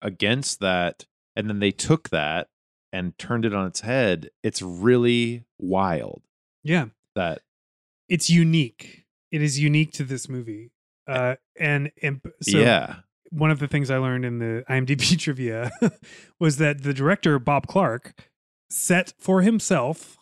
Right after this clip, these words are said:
Speaker 2: when it came to writing the female characters, never objectify them sexually or give them nude scenes. Uh, he wanted them to come off as real people.
Speaker 1: Wow.
Speaker 2: Uh,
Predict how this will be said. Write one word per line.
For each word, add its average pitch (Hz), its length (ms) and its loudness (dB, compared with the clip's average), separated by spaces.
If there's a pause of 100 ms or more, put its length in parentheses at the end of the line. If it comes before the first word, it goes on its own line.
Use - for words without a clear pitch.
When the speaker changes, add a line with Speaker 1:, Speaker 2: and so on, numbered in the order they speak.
Speaker 2:
when 147 160 -2
it 165 100 -2
came 147 220 -2
to 156 100 0
writing 139 280 0
the 131 60 -8
female 131 340 -4
characters, 123 680 -4 (600)
never 156 520 2
objectify 165 580 0
them 151 140 -2
sexually 151 440 -2
or 143 80 0
give 135 180 -4
them 131 180 -4
nude 127 200 -4
scenes. 117 500 -10 (800)
Uh, 127 200 -2
he 127 160 -4
wanted 135 240 -2
them 131 160 -2
to 139 80 -4
come 135 180 -4
off 127 160 -4
as 135 160 -4
real 127 200 -4
people. 117 640 -10 (160)
Speaker 1:
Wow. 76 340 -10
Speaker 2:
Uh, 127 440 0